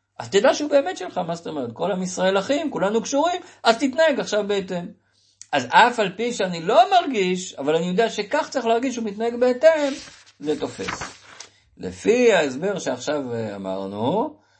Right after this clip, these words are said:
עכשיו נוכל לחזור לפסוק, "כי קרוב אליך הדבר מאוד בפיך ובלבבך לעשותו", ובכל זאת להבין אותו. למה? כי אני חוזר על השאלה,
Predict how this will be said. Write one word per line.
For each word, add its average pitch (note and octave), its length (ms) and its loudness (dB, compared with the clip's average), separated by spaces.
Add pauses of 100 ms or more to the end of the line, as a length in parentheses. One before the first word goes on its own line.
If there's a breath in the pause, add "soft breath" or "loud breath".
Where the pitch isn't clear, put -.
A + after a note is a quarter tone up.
(180)
עכשיו B3+ 760 2
נוכל G#3 260 -2
לחזור G#3 380 0
לפסוק, G3+ 560 -2
"כי G3 80 -8
קרוב F#3 320 0
אליך G3 260 -2
הדבר F3 400 0
מאוד F#3 280 0
בפיך F#3+ 360 -6
ובלבבך D3+ 520 -4
לעשותו", F3+ 800 2 (500 loud breath)
ובכל G#3 520 4
זאת G#3 180 -2
להבין C3 400 0
אותו. F#2+ 340 -10
למה? D#3 340 4
כי C3+ 120 -6
אני D3+ 100 -4
חוזר E3+ 320 0
על G3+ 80 2
השאלה, F3 500 0